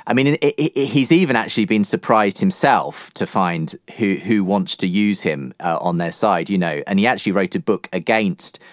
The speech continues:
Jesus mythicism, which is another popular strand of new atheist thinking,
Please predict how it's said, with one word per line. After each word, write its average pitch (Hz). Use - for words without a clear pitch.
Jesus 90
mythicism, 85
which 73
is 85
another 85
popular -
strand 92
of 80
new 90
atheist 85
thinking, 95